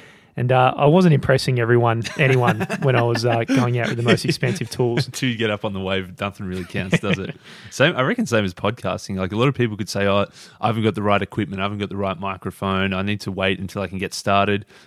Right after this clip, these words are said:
Speaker 2: Compare that to the resourceful person who just whips out the iPhone, makes a recording, puts it up. They're two completely different approaches. You don't need to have everything perfect, and often searching for something perfect just stands in the way of you actually getting started.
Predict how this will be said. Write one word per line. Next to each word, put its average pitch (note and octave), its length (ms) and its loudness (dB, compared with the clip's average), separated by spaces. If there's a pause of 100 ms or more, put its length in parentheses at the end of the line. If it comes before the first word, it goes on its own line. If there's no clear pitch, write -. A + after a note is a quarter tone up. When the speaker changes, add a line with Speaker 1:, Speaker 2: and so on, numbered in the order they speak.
(100)
Speaker 2:
Compare A#2+ 240 0
that A2+ 140 0
to - 100 -8
the G2+ 60 0
resourceful G#2 420 -2
person G#2 360 -4
who F#2+ 40 -4
just F#2+ 160 -6
whips G#2+ 240 -2
out F#2+ 140 -2
the G2+ 80 -4
iPhone, G2+ 480 0
makes G2+ 240 -6
a G2+ 40 -8
recording, G2+ 400 -4
puts - 280 -8
it G2+ 80 0
up. A2+ 240 2 (240)
They're F#2 80 -4
two C#3 180 0
completely G2+ 460 -2
different F#2 300 -6
approaches. - 640 -8 (320)
You G2+ 80 -2
don't A#2 220 4
need A#2+ 240 2
to A#2 100 -4
have G#2 240 2
everything G#2 340 -2
perfect, B2+ 540 0
and G2 180 -4
often A#2 400 0 (260)
searching - 380 -4
for F#2 80 -6
something G2 260 -8
perfect F#2+ 440 -6
just A2+ 160 -4
stands F#2+ 280 -2
in F2+ 60 -6
the F2+ 80 -4
way F2+ 140 -4
of F2 100 -6
you F#2+ 60 -6
actually F#2 240 -8
getting F2+ 240 -10
started. F#2 460 -8